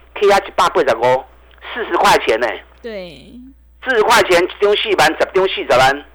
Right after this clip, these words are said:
Speaker 2: 嗯。
Speaker 1: 你要用报酬率来算的话，也有三十趴啦。
Speaker 2: 是。
Speaker 1: 所以买底部，你要轻松赚个三十趴、五十趴，是不是很容易达成？我不断在印证给你看呢。
Speaker 2: 嗯。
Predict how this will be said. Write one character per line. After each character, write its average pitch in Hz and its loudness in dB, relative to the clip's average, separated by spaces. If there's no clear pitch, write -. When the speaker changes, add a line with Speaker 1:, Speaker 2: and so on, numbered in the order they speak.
Speaker 2:
嗯。 254 -20
Speaker 1:
你 - -2
要 208 4
用 226 2
报 208 6
酬 170 2
率 185 2
来 151 6
算 156 2
的 147 -2
话， 147 4
也 151 2
有 127 2
三 127 0
十 113 -14
趴 113 0
啦。 98 -2
Speaker 2:
是。 - -18
Speaker 1:
所 175 0
以 160 0
买 202 4
底 175 0
部， 196 2
你 147 -2
要 220 4
轻 214 -2
松 202 2
赚 196 2
个 156 2
三 180 2
十 156 -10
趴、 165 2
五 123 -2
十 120 -10
趴， 135 -2
是 - -2
不 202 2
是 165 4
很 - 0
容 160 2
易 - 2
达 135 2
成？ 127 -2
我 131 -2
不 175 -2
断 208 4
在 208 6
印 202 2
证 196 4
给 170 2
你 143 0
看 135 0
呢。 127 0
Speaker 2:
嗯。 254 -16